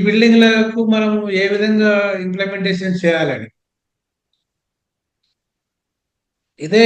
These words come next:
ఇప్పుడు హైడ్రా కమిషనర్ రంగనాథ్ గారు, ఆయన వచ్చిన, వచ్చిన ఒక, ఆ, వారం పది రోజులకు ఒక మీటింగ్ కాన్ఫర్ చేసిండు. అందులోపల ఇది,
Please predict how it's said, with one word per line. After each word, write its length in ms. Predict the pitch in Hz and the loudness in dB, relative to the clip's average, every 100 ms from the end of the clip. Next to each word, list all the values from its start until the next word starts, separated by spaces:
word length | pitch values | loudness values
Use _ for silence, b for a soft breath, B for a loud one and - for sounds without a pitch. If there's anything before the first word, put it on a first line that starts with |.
| 233 | 4
ఇప్పుడు 180 | 226 220 | 2 2
హైడ్రా 320 | 196 208 214 214 | 2 2 0 -2
కమిషనర్ 460 | 208 220 220 214 196 | -2 -2 -2 -4 -4
రంగనాథ్ 360 | 202 208 208 190 | -4 -4 -4 -2
గారు, 180 | 190 285 262 _ _ _ _ _ | -2 -2 -10 _ _ _ _ _
ఆయన 160 | 160 190 185 | -8 -4 -2
వచ్చిన, 240 | 185 208 220 214 202 185 - _ | -2 0 2 2 0 -4 -12 _
వచ్చిన 340 | 165 180 208 226 214 | -6 -6 -2 0 0
ఒక, 100 | 208 208 190 180 170 170 _ _ _ _ _ _ 160 | 2 2 2 0 -4 -10 _ _ _ _ _ _ -6
ఆ, 100 | 165 165 160 160 160 160 _ _ _ _ _ _ _ _ _ _ _ _ _ _ _ _ 165 | -2 0 -2 -6 -14 -20 _ _ _ _ _ _ _ _ _ _ _ _ _ _ _ _ -2
వారం 420 | 185 208 208 196 | 2 2 0 0
పది 120 | 202 | 0
రోజులకు 300 | 202 226 220 | 2 0 -2
ఒక 100 | 220 196 196 | -6 -4 -2
మీటింగ్ 460 | 208 226 214 214 | -2 -2 -2 -2
కాన్ఫర్ 440 | 185 180 180 180 147 | -2 -2 -2 -4 -4
చేసిండు. 420 | 143 - - - _ _ _ _ _ _ _ _ _ _ _ _ _ _ _ - | -8 -10 -20 -20 _ _ _ _ _ _ _ _ _ _ _ _ _ _ _ -10
అందులోపల 440 | 190 220 214 226 202 196 214 220 214 | -2 0 2 2 4 2 0 -2 -6
ఇది, 180 | 208 | -6